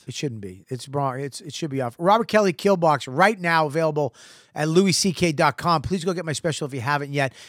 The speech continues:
And make sure that you go to comicrebels dot com, use code word Ladybug, and get all Robert Kelly gear, Y K W D gear. It's up there. We have hoodies, we get T-shirts, we get hats,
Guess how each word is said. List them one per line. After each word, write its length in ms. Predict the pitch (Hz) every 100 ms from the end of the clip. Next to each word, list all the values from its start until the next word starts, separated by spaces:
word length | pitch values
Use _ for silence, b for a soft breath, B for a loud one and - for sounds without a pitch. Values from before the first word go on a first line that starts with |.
| B
And 220 | 143 151 160
make 180 | 180
sure 260 | - 190 185
that 60 | 170
you 60 |
go 160 | 151 156
to 80 | 147
comicrebels 680 | - 180 190 175 170 156 120
dot 200 | 156 139
com, 220 | 160 156
use 140 | 147
code 240 | - 180 165
word 120 | 156
Ladybug, 520 | 139 156 135 135 131 - B B
and 140 | 160
get 100 | 202
all 200 | 226 226
Robert 260 | 226 214 196
Kelly 260 | 220 226 185
gear, 200 | 160 139
Y 220 | 180 196
K 160 | 202
W 320 | 190 202 196 175
D 180 | 208
gear. 160 | 165 143
It's 140 | 123
up 140 | 196 160
there. 80 | 151
We 80 | 139
have 100 | 107
hoodies, 280 | 185 175 143
we 40 |
get 160 | 143 -
T-shirts, 400 | 196 160 165 143
we 60 |
get 120 | 135
hats, 380 | 117 165 170 -